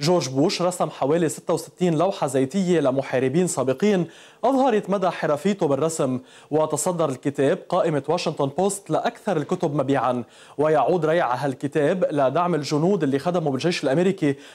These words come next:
من بعد ما ورطهم بحروب أبرزها بالعراق وأفغانستان أزهقت حياة الآلاف. وكان تفرغ الرئيس الأسبق خلال الأشهر الأخيرة للرسم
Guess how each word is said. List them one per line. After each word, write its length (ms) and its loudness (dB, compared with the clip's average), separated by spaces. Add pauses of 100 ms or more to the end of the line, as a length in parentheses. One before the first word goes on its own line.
من 120 2
بعد 240 2
ما 80 0
ورطهم 540 0
بحروب 480 0
أبرزها 340 0
بالعراق 540 0
وأفغانستان 760 0 (380)
أزهقت 480 -2
حياة 360 2
الآلاف. 480 0 (280)
وكان 360 0
تفرغ 420 -2
الرئيس 380 0
الأسبق 560 -2
خلال 160 0
الأشهر 400 0
الأخيرة 440 0
للرسم 520 0